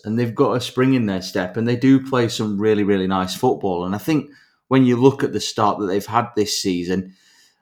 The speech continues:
I think they can be pretty satisfied with what they've done so far. Ten points from the first six. It's a nice,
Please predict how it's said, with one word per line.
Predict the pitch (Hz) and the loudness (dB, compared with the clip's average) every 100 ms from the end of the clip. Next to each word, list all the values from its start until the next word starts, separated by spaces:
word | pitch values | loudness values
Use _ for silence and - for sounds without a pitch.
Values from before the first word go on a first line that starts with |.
| _ - | _ -2
I | 131 | 0
think | 135 139 | 0 0
they | 131 | 0
can | 131 123 | 0 0
be | 120 | 0
pretty | 131 123 | 0 -2
satisfied | 123 127 127 - 127 123 | 0 0 0 -2 -2 0
with | 123 | 2
what | 127 | 2
they've | 120 | 0
done | 104 180 | -2 -2
so | 180 95 | -2 -4
far. | 92 87 | -4 -6
Ten | - 135 123 | -4 -4 -4
points | 120 110 - | -4 -6 -6
from | 104 | -6
the | 98 | -4
first | 101 95 - | -4 -4 -2
six. | 127 143 | -2 -2
It's | 104 87 | -8 -6
a | 107 | -4
nice, | 107 107 98 | -2 -2 -4